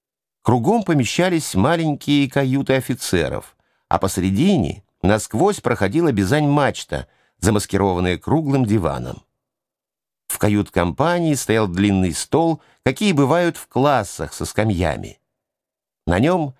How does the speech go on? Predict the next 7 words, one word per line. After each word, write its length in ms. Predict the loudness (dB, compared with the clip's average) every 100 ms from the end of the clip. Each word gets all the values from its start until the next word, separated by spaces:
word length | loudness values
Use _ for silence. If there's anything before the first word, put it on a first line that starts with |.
| _ _ _
офицеры 520 | -2 0 0 0 0
обедают 680 | 0 -2 2 0 2 0 -2
и 120 | -4
занимаются. 960 | 0 2 2 2 -2 -6 -10 -12 -12 -14 _ _ _ _
Была 200 | 2 4
еще 320 | 2 0 -4
кушетка — 800 | -2 -4 0 2 0 -2 -4 -4